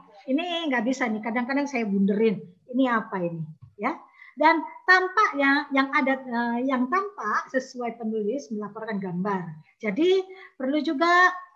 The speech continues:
eh, menyertai bagian gambar tertentu. Jadi gambar ini dia memakai gambar orang lain, tapi dia me-, ini dianggap punya dia,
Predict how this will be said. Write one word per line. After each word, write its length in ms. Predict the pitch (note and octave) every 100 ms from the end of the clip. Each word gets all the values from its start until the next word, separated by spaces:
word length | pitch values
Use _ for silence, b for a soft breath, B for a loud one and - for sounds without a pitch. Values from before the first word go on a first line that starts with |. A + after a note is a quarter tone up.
| -
eh, 160 | C4+
menyertai 480 | C4+ C#4+ C#4 D#4+ B3+
bagian 320 | G#3 A3+ A3+
gambar 320 | G#3 G#3 G3+
tertentu. 640 | A3+ G#3+ B3 A#3 A3+ F#3 D#3 - _
Jadi 240 | A#3 A#3 E4
gambar 400 | B3+ A3 A3 G#3+
ini 480 | A3 D4+ F4 F#4 - _ b b
dia 160 | D#4+
memakai 400 | F#4+ E4+ D#4 D#4
gambar 400 | B3 A#3+ A#3+ B3
orang 320 | C4 B3 A#3
lain, 400 | A#3 A3+ D4 G4
tapi 320 | C#4 - E4+ C4+
dia 240 | C#4+ D#4+
me-, 480 | C4 B3 A#3+ A#3+ A#3+ B B B -
ini 320 | B3+ D4 D#4
dianggap 320 | B3 A#3 A#3
punya 240 | A#3+ A3+ G#3+
dia, 400 | G3+ G3+ A#3+